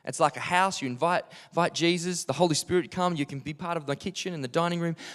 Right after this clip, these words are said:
But you know what? We want him to be a part of all the house. And I reckon a weekly check-in. "God, how are you, is there anything, that area in my life that you want, that are not actually reflecting you?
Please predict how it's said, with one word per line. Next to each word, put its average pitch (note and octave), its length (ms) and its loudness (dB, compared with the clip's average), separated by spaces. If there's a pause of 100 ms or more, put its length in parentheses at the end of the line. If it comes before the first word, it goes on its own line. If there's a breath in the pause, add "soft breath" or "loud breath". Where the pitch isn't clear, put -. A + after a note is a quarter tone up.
But D3+ 120 0
you F3 60 4
know F3+ 80 6
what? F3 120 4
We G3 160 6
want E3 180 4
him D#3 120 2
to C3+ 100 -4
be C3+ 120 2
a B2+ 60 4
part C3+ 280 2
of B2 160 0
all D3 220 4
the C3 100 2
house. F#2+ 420 -10 (300 loud breath)
And D#3 140 4
I F#3+ 80 8
reckon F3+ 260 6
a C#3+ 80 8
weekly F3+ 540 4
check-in. C#3 560 2
"God, D#3+ 380 4
how E3+ 240 8
are E3 40 6
you, D#3+ 140 0
is C#3 60 -4
there C3+ 100 6
anything, E3+ 320 4
that D#3+ 240 2
area E3 380 8
in D3+ 80 0
my D3 100 6
life C#3 320 6 (240 loud breath)
that C3 140 2
you C3 100 2
want, C3+ 320 0
that C3 80 4
are A#2+ 80 2
not D3 520 2
actually C#3 300 -2
reflecting B2 540 0
you? G#2+ 180 -2